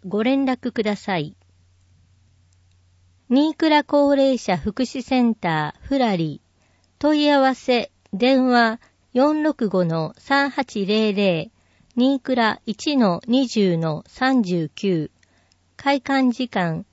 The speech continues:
平日九時から十六時。対象、六十歳以上。申し込み、定員になり次第締め切り。サークルメンバー募集。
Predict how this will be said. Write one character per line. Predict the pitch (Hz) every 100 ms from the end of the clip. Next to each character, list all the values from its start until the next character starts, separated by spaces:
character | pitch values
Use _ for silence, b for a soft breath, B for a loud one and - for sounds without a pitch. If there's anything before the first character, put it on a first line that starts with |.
| _
平 | - 254
日 | 254 247 233 - 214 214 -
九 | 302
時 | 277 254
か | 196
ら | 170 156
十 | 214 233
六 | 220 208 208
時。 | 156 151 - _ _ _ _ _ _ _ _ _ _
対 | - 262 269
象、 | 247 - 240 220 220 226 _ -
六 | 226 302
十 | 285 294
歳 | - - 262 254
以 | 226
上。 | 185 165 151 180 190 _ _ _ _ _
申 | 220 277
し | 277 -
込 | 269
み、 | 254 240 226 _ _
定 | 285 294
員 | 302 302
に | 294 285
な | 277
り | 269
次 | 240 262
第 | 220 165
締 | - - 196
め | 202
切 | - -
り。 | 165 160 _ _ _ _ _ _ _ _ _ _ _ _ _ _
サ | - - 302 311
ー |
ク | -
ル | 302 294
メ | 285 277
ン | 233
バ | 185 165 151
ー |
募 | 170
集。 | 160 - 175 160 160